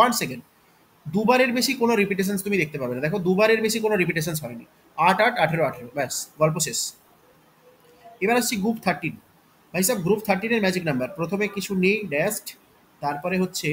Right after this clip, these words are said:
আচ্ছা, আমি এখানে একটা mark দিয়ে দিই। দেখো, তারপরে কত? Dashed, তারপরে আবার ড্যাশড,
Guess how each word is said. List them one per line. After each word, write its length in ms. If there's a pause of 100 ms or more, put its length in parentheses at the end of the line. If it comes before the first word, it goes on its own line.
(140)
আচ্ছা, 200
আমি 100
এখানে 200
একটা 120 (100)
mark 180 (440)
দিয়ে 180
দিই। 100 (4000)
দেখো, 180 (720)
তারপরে 360
কত? 120 (1080)
Dashed, 280 (360)
তারপরে 320 (480)
আবার 160 (100)
ড্যাশড, 260